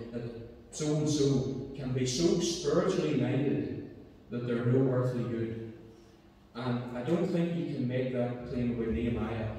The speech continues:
and the men and women that he worked with, because they had been shown, I believe here, a vision of not only how to recognize the, uh, attacks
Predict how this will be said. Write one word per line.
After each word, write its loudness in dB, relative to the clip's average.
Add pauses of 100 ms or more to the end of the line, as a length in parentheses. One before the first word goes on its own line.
(180)
and -4
the -2
men -2
and -6
women 0
that -4
he -2
worked -4
with, -6 (640)
because -4 (100)
they -2
had 0
been 0
shown, 0
I 4
believe 2
here, -2
a -4
vision -2 (540)
of -10
not 2
only 0
how 0
to 4
recognize 2 (240)
the, -8 (420)
uh, -6 (100)
attacks -6